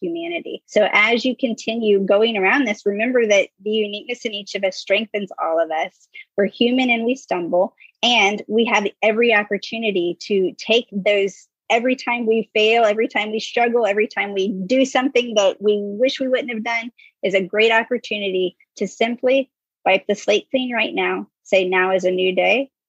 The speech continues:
take a reset, and see what you are going to intentionally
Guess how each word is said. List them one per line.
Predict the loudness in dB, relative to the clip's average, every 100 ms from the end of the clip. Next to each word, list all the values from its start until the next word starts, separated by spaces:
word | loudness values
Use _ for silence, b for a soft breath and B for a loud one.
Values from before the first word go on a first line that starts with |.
| _
take | -2 0
a |
reset, | 0 0 -2 -2 -4 -4 -6 _ _ _ _ _ _ _ -4
and | -4 -2
see | 0 0
what | 2 2 2
you | 2 0
are |
going | 2 0 0
to | -2 -2
intentionally | -4 -4 -4 -4 -4 -6 -6